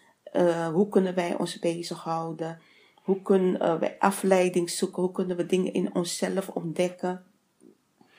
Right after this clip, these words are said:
Want alles heeft toch een pluspunt. En, eh, en is het mooi als je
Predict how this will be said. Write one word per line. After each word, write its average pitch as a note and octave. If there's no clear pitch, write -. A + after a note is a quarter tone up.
Want -
alles G3
heeft F#3
toch -
een E3
pluspunt. F#3+
En, F3
eh, E3+
en -
is G3+
het -
mooi G#3+
als G#3
je F#3